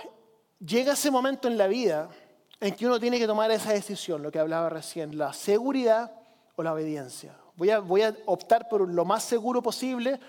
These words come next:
o voy a optar por obedecer a Dios? La mayoría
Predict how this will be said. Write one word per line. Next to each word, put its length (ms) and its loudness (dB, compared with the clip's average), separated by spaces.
o 260 2
voy 200 2
a 40 4
optar 380 0
por 240 -4
obedecer 720 -4
a 140 -4
Dios? 560 -6
La 140 4
mayoría 600 2